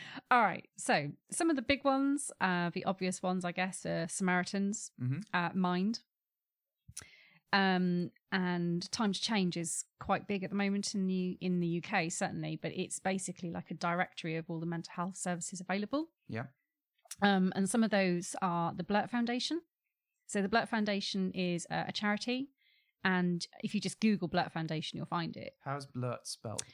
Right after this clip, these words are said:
Speaker 1: I was about to tell you.
Speaker 2: Okay.
Speaker 1: Yeah, so as in blurt it out.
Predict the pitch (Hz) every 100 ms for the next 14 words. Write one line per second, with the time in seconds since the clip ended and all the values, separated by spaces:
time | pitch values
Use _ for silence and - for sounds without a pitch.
0 | - - 311 320 - - - 370 254 220
1 | 233 147 165 107 123 277 262 220 - 247
2 | - 254 247 214 233 226 220 208 214 226
3 | 190 165 - -